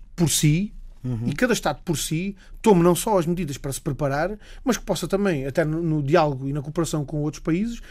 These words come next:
Speaker 1: contribuir para que a dissolução da moeda única e de, da União Económica
Speaker 2: Sim.
Speaker 1: e Monetária não
Speaker 2: Mas
Speaker 1: tenha os
Speaker 2: devem ser
Speaker 1: impa-, os
Speaker 2: medidas
Speaker 1: impactos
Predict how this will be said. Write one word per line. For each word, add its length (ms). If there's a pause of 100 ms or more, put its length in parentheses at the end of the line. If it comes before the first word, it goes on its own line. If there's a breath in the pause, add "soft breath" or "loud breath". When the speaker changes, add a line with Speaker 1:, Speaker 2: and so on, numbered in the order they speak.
Speaker 1:
contribuir 400
para 140
que 80
a 40
dissolução 460
da 80
moeda 260
única 400 (280 loud breath)
e 40
de, 280
da 100
União 180
Económica 320
Speaker 2:
Sim. 60
Speaker 1:
e 20
Monetária 440
não 100
Speaker 2:
Mas 140
Speaker 1:
tenha 100
os 40
Speaker 2:
devem 120
ser 140
Speaker 1:
impa-, 80
os 100
Speaker 2:
medidas 140
Speaker 1:
impactos 320